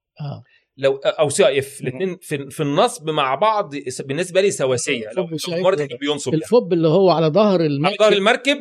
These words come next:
Speaker 1: في
Speaker 2: والسي آي إف معناها إنه القلم، آه،
Speaker 1: في المينا
Speaker 2: سعره دولار
Speaker 1: الوصول.
Speaker 2: ونص، شامل إنتاجه ونقله وشحنه لحد مينا جنوة في إيطاليا.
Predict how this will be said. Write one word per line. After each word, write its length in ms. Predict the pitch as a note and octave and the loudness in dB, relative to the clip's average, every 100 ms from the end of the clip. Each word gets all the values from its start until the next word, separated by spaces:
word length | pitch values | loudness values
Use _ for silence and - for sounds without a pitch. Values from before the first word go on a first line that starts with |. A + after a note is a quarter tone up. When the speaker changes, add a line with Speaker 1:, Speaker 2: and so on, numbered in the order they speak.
| - | -4
Speaker 1:
في 80 | - | -4
Speaker 2:
والسي 240 | D#3+ E3 A3 | -4 -2 2
آي 260 | G#3 G3+ C4 | 2 4 2
إف 180 | C#4+ - | 2 -2
معناها 800 | G#3 G3 F3 G#3 A#3+ A#3+ A#3+ - | -4 -2 0 0 2 4 2 0
إنه 300 | F#3+ F#3 F#3+ | -4 -2 -2
القلم، 720 | F#3 F#3 G3+ A3+ F#3+ C#3+ B2+ A#2+ - | -2 -2 2 4 4 0 -8 -12 -6
آه، 180 | D#3+ D#3 | -4 0
Speaker 1:
في 80 | D3+ | 0
المينا 260 | D3+ G3 | 4 4
Speaker 2:
سعره 100 | A3+ D#3+ | 4 4
دولار 180 | E3 A3+ | 4 4
Speaker 1:
الوصول. 300 | F#3 G3+ C4 | 4 4 2
Speaker 2:
ونص، 260 | C#4+ - G3 - _ | 0 -4 -8 -10 _
شامل 360 | - A#3+ A#3 | 0 2 4
إنتاجه 580 | G#3 G3 F#3 G#3+ A3 D#3 | 4 2 2 2 2 2
ونقله 580 | D#3+ D#3 F#3 A#3 F3+ E3 | 0 0 0 0 -2 -4
وشحنه 400 | D#3 A#3 A#3+ A3+ | -2 0 0 -2
لحد 360 | F#3+ - G3 F#3 | -4 -2 -2 -2
مينا 180 | G#3+ | 0
جنوة 260 | F#3+ G#3 G3+ | 0 0 0
في 100 | E3+ | -2
إيطاليا. 360 | D3 A2 G2 | -4 -6 -6